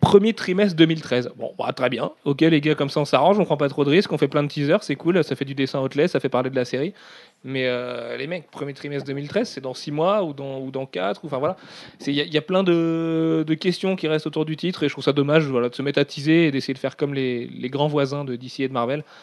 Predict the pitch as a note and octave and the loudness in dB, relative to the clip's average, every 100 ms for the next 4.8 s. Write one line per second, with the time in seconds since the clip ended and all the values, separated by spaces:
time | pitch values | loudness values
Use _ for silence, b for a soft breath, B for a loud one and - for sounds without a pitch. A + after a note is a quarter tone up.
0 | b b _ - B2 C3+ - C3+ C3 C3+ | b b _ -4 -2 0 0 2 2 0
1 | - - C#3+ B2+ - D3 D3+ - C#3 C#3+ | -6 -8 -8 -2 2 2 2 -4 -4 0
2 | C#3 C3 C3 C3 A#2 G#2+ A2+ G#2 G2+ b | 0 0 -2 -6 -8 -12 -12 -12 -14 b
3 | b b B2+ D3 C#3+ C#3+ D3+ D3+ C#3+ C#3+ | b b -4 -2 0 0 2 0 0 0
4 | C3+ A#2+ A#2+ B2 B2 A#2 B2+ F#3+ | -4 -6 -8 -6 -4 -2 -4 -6